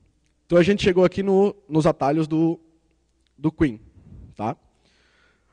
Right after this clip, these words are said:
O que é que a gente tem aqui? Ah, a gente tem, por exemplo, fazer o tiling da aplicação.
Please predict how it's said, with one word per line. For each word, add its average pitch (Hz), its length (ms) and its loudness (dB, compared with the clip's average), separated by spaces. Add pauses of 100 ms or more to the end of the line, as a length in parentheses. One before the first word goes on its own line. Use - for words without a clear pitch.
O 160 80 -2
que 226 80 4
é - 20 0
que 240 80 0
a 233 40 4
gente 214 220 2
tem 175 200 2
aqui? 127 280 -4 (640)
Ah, 135 540 0 (2250)
a 131 120 -2
gente 180 160 0
tem, 202 120 2
por 196 160 4
exemplo, 147 540 2 (2250)
fazer 151 360 0
o 190 100 6
tiling 190 440 4
da 165 140 4
aplicação. 139 640 -2